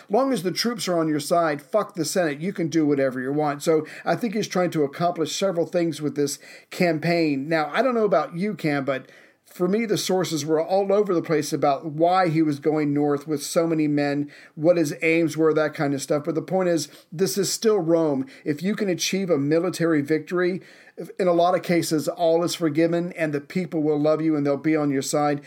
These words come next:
And maybe he feels he needs that, considering the conspiracy or whatever it was at the, the beginning of thirty-nine, whatever. Maybe he's just trying to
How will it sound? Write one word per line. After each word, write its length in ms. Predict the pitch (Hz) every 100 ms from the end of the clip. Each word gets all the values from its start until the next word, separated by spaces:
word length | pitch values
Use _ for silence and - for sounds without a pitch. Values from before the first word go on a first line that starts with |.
| - -
And 100 | 160
maybe 260 | 180 185 165
he 160 | 175
feels 300 | 147 180 175
he 100 | 165
needs 420 | 147 143 208 214 147
that, 300 | 143 135 143 - -
considering 640 | 160 151 180 170 165 147
the 360 | 143 131 127 123 - _ -
conspiracy 720 | 156 143 - 180 175 - 170
or 120 | 147
whatever 280 | 143 160 160
it 40 | 151
was 240 | 156 156
at 100 | 143
the, 160 | 139 131 -
the 160 | 151 139
beginning 480 | 147 147 170 175 165
of 80 |
thirty-nine, 760 | 156 160 160 156 156 156 156 143
whatever. 480 | 147 156 160 165 156 -
Maybe 300 | 165 185 190
he's 120 | 180 170
just 200 | 165 -
trying 300 | 170 160 156
to 320 | 160 151 139